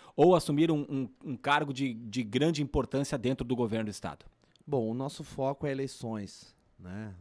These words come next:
Speaker 2: Vamos focar na eleição, vamos ganhar a eleição no dia trinta, tá? Ah, estou com o Onix,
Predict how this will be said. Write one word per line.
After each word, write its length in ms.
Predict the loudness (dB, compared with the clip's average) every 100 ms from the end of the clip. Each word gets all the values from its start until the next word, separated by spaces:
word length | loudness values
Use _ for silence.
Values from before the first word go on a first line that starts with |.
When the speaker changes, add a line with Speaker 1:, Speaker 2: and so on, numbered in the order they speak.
| -12
Speaker 2:
Vamos 320 | -8 -8 -6
focar 480 | -8 -8 -6 -4 -4
na 120 | -4
eleição, 560 | -6 -6 -6 -2 0 0
vamos 240 | -4 -4
ganhar 180 | -4 -6
a 40 | -4
eleição 480 | -6 -8 -6 -4
no 140 | -4 -8
dia 160 | -8
trinta, 600 | -10 -10 -8 -8 -10 -14 -14 _ _
tá? 320 | -18 -14 -14 -16 _ _ _ _ -10
Ah, 800 | -8 -6 -4 -4 -4 -6 -6 -8
estou 580 | -12 -12 -6 -2 -2 -4
com 160 | -8
o 20 | -8
Onix, 680 | -6 -6 -8 -10 -20 -20